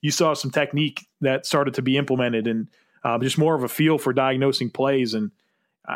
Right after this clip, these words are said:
you know, I'm, if I'm talking about, you know, if I miss out on one of these top tier defensive tackles, I'm comfortable with Kalen early third round. And I think that he can really provide a, a, a defense, a really exciting wrecking ball player that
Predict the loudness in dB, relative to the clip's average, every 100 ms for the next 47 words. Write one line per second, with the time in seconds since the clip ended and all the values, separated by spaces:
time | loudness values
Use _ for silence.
0 | -6 -6 -4 -4 -4 -2 -2 0 0 0
1 | 0 0 0 -2 -2 0 2 2 2 2
2 | 2 2 0 0 -2 -2 -2 -2 0 0
3 | 0 0 -4 -4 -6 -2 -2 -2 -8 -8
4 | -12 _ _ _ _ 0 0 2 0 0
5 | 0 0 2 -2 -2 0 0 0 0 0
6 | 2 0 0 0 0 0 0 -2 -6 _
7 | _ -6 -2 0 0 0 0 0 0 2
8 | 2 2 -2 -6 -18 -20 _ _ _ _
9 | -4 -2 2 2 2 2 0 -2 -2 -2
10 | 0 0 0 0 0 2 2 0 0 0
11 | 0 -2 -2 -2 -2 0 0 -2 -6 -2
12 | 0 2 2 0 -2